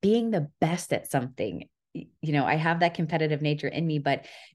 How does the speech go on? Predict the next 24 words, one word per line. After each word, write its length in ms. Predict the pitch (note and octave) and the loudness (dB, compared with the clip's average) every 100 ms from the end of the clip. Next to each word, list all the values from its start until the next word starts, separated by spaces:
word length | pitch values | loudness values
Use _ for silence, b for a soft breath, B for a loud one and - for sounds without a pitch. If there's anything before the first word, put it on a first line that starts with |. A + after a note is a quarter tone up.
| _ | _
the 200 | E3+ D#3+ | 0 2
thought 200 | F#3+ G3+ | 0 2
of 160 | G#3 E3+ | 0 0
competing 840 | - D#3+ - - - F#3 F3+ D#3+ | -4 -6 -8 -14 -6 -2 2 4
against 440 | D3 C3+ B2+ C#3+ - | 2 2 0 0 -2
people 400 | D#3+ D#3 A2 F2 | -4 -2 -2 -2
didn't 360 | D3 D3+ E3+ | 2 4 4
excite 380 | E3 D#3+ D3 C#3+ | 0 0 0 0
me 220 | C#3 B2+ | 0 -2
as 200 | - C#3+ | -2 -2
much 240 | D3 C3+ C#3 | 0 -2 -2
as 120 | B2+ | -4
it 140 | B2+ | -6
once 280 | A#2+ A#2+ C3 | -6 -8 -8
did. 300 | - G#2+ A2 | -4 -2 0
And 120 | - E3+ | 0 2
I 100 | E3+ | 2
think, 260 | G3+ G3+ | 2 0
and 120 | D3+ E3+ | 2 2
this 140 | E3+ | 0
is 100 | F3+ | 0
a 80 | F3 | 0
big 240 | D#3+ D#3 | 0 0
thing, 340 | - C#3+ C#3+ | -2 0 -2